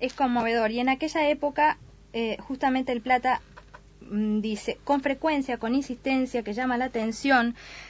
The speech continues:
leyendo cartas ciertas, eh, eh, perdón, leyendo ciertas revistas europeas, encontramos el nombre de nuestro compatriota Rafael Barradas,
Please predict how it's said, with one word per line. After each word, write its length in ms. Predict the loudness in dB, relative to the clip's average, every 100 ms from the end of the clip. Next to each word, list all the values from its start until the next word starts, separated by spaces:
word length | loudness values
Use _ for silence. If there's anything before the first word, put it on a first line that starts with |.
| 2
leyendo 500 | 2 4 4 4 6
cartas 480 | 4 4 0 -2 -6
ciertas, 540 | -12 -2 -2 -2 -6 -6 -20 -10
eh, 420 | -8 -6 -6 -8 -8
eh, 360 | -6 -4 -4 -4
perdón, 320 | -2 -4 -6 -16 -20 -6
leyendo 600 | 2 4 4 4 4 2
ciertas 400 | 0 0 2 2
revistas 420 | 2 0 -2 -2
europeas, 640 | 0 2 0 2 2 2 0
encontramos 640 | -4 -2 0 0 2 0 0
el 180 | 2 4
nombre 320 | 4 6 4
de 80 | 4
nuestro 300 | 0 -4 -2
compatriota 800 | -2 0 -2 -2 0 2 4 2
Rafael 480 | 2 0 0 2
Barradas, 680 | 2 2 4 2 2 -2 -8